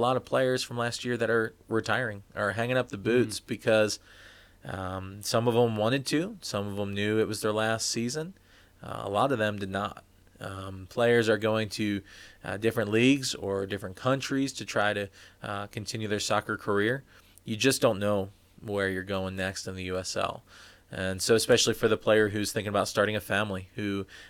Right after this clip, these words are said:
Speaker 1: is engaged or is thinking about proposing, or, um, you know, you're talking about kids with your wife, and you gotta consider, um, the kind of the, the volatility of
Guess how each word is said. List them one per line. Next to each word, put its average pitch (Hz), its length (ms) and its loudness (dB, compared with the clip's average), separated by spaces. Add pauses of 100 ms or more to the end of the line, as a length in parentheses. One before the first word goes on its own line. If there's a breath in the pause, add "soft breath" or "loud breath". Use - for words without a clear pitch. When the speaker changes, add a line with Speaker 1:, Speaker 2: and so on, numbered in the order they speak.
Speaker 1:
is 101 160 -2
engaged 107 680 4
or 107 120 4
is 104 160 0
thinking 110 160 -2
about 107 200 2
proposing, 104 720 4
or, 95 100 -4 (320 loud breath)
um, 95 420 -2
you 98 80 -4
know, 98 60 -4
you're 98 140 -4
talking 110 260 -2
about 104 320 2
kids 117 380 2
with 107 180 -4
your 113 100 4
wife, 107 520 4
and 101 140 -8 (840 loud breath)
you 120 100 -2
gotta 147 200 6
consider, 120 600 4 (100)
um, 101 460 -6
the - 80 -16
kind 127 220 -2
of 101 100 -2
the, 98 60 -12 (160)
the 113 100 -4
volatility 123 760 4 (160)
of 101 640 -4